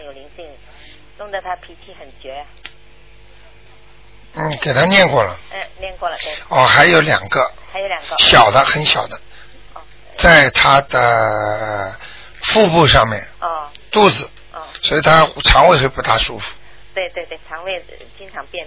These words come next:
Speaker 1: 秘，
Speaker 2: 哎。
Speaker 1: 上厕所，呃，一，一个都饺子。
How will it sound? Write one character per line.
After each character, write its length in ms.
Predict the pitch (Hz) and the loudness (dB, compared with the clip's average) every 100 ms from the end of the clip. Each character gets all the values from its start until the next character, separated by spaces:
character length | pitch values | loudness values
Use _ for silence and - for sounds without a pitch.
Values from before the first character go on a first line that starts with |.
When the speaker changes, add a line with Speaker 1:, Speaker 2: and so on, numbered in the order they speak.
| - | -18
Speaker 1:
秘， 240 | - - - | -20 -18 -4
Speaker 2:
哎。 400 | 113 104 98 90 | 2 2 2 0
Speaker 1:
上 120 | - - | -6 -10
厕 100 | 175 | -14
所， 80 | - 143 | -12 -12
呃， 560 | 151 - 151 151 147 147 | -12 -12 -12 -10 -12 -14
一， 320 | 160 - - | -18 -20 -18
一 40 | |
个 120 | 170 180 | -14 -14
都 120 | 156 | -14
饺 160 | - - | -14 -14
子。 100 | - | -14